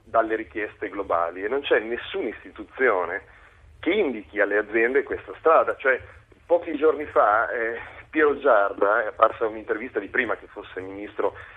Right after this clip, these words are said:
delle politiche agricole, diceva che la nostra economia non dovrà temere i cinesi perché dovrà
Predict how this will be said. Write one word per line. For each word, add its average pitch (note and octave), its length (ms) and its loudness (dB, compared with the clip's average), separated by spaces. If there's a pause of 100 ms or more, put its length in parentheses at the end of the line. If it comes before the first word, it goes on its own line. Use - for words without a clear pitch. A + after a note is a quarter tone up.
delle A2+ 180 -2
politiche A#2 460 -2
agricole, G#2+ 420 -6
diceva D3+ 340 2
che C3 80 0
la A#2 80 4
nostra C3 280 -4
economia B2+ 500 0 (600)
non C#3 180 2
dovrà C#3+ 320 4
temere A#2+ 320 -4
i A2+ 60 -8
cinesi B2+ 360 -4
perché A2+ 240 -6
dovrà A2+ 400 4